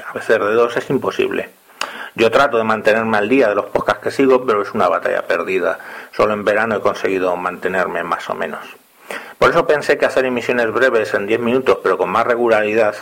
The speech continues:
era una buena idea. Las podemos escuchar entre dos semáforos o en, en un ratito, o, bueno, incluso en el Tigre. <laughs> Y, bueno, pues simplemente sacarlas con más regularidad,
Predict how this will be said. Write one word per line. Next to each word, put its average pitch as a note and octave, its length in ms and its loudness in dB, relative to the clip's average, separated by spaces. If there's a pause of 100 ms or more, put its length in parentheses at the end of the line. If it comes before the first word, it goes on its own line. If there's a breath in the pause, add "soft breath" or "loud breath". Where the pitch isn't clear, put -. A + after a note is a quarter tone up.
era B2 200 0
una B2 180 0
buena A2+ 240 0
idea. A2+ 380 0 (120)
Las G2 120 2
podemos G#2 300 0
escuchar G#2 440 0
entre F#2+ 220 -2
dos G#2+ 200 0
semáforos A#2+ 640 0
o G2 180 0
en, F2+ 340 -8
en F#2 200 -4
un F2+ 100 -10
ratito, C3+ 420 0
o, - 420 -2 (100)
bueno, G2 320 -2 (140)
incluso G2+ 360 -4
en G#2 80 0
el F2+ 140 -2
Tigre. G2+ 380 -2 (180)
<laughs> C3 120 -2 (1160 loud breath)
Y, F3 340 4
bueno, A#2+ 300 2
pues A#2+ 160 0
simplemente A#2 420 2
sacarlas A#2 460 0
con A#2+ 160 2
más A#2+ 120 4
regularidad, G2 640 0